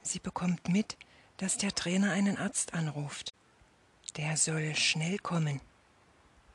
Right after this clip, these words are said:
Dann greift er an Yolandas Handgelenk, sucht nach dem Pulsschlag, zählt laut.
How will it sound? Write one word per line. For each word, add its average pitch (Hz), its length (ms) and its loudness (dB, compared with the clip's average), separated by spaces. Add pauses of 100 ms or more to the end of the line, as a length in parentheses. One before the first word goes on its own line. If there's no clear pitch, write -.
Dann 156 240 -2
greift 147 400 -2
er 208 160 0
an 170 140 0
Yolandas 165 680 2
Handgelenk, 156 580 0 (880)
sucht - 460 -4
nach 185 220 2
dem 175 200 0
Pulsschlag, 165 800 0 (600)
zählt - 560 -4
laut. 143 480 -4